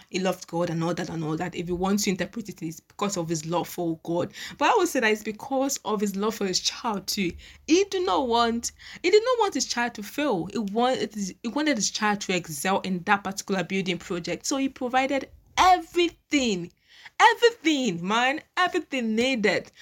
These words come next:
for the building of that temple. He provided everything. So I was like, "Oh my gosh, this is wonderful." As parents, we should not just aspire to take care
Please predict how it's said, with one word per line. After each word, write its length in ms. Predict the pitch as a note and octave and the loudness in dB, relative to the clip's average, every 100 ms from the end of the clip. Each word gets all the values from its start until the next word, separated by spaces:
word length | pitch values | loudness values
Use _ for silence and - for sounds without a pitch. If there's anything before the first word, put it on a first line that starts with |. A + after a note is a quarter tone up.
| - | -8
for 100 | - | -4
the 140 | A3 G#3+ | 0 0
building 680 | F#3+ C4+ C#4+ G#3 G3 F#3 - | 4 6 6 4 0 -2 -2
of 220 | G3+ G3+ - | -2 -2 -2
that 240 | A#3+ D4 - - | -2 -2 -6 -2
temple. 540 | A#3+ A3 A3 G#3 D#3+ - - | 2 2 2 -2 -4 -6 -12
He 80 | G#3 | -6
provided 440 | A3 G#3 A3 A3 G#3 | -2 0 0 0 -2
everything. 500 | F#3+ F#3+ F#3+ D#3+ D#3+ _ - - - | -4 -4 -8 -12 -12 _ -20 -18 -14
So 120 | - | 0
I 220 | D#5 D#5+ A4 | 4 6 4
was 80 | |
like, 380 | B3+ A3 A3 - | 4 4 2 -2
"Oh 100 | D#4+ | -2
my 220 | A#3+ F3 | 0 -2
gosh, 340 | D#3+ - F3+ - | -4 -4 -4 -2
this 260 | C#4+ D#4 | -2 -2
is 160 | A3+ G3 | -4 -6
wonderful." 800 | E3 F#3 G3+ F#3+ E3+ - D3+ - _ _ _ _ A#3+ | -2 0 2 0 -4 -6 -6 -8 _ _ _ _ 2
As 340 | A#3+ B3+ - _ | 4 4 -2 _
parents, 880 | - D#4 D#4 A3 F3 D#3 D#3+ D#3+ - _ _ _ _ _ _ _ | -2 2 2 4 2 0 -6 -10 -16 _ _ _ _ _ _ _
we 160 | A3 C#4+ | 0 2
should 220 | - C4+ | 2 2
not 400 | C4 C#4 C#4+ C#4+ | 0 2 2 2
just 180 | - A#3 - | -4 -4 -6
aspire 480 | F#3+ - - A3 | -10 -12 -6 -6
to 120 | A3 - | -6 -8
take 200 | A3 G#3 | -8 -6
care 500 | - A#3 G3 F3+ | -2 4 4 2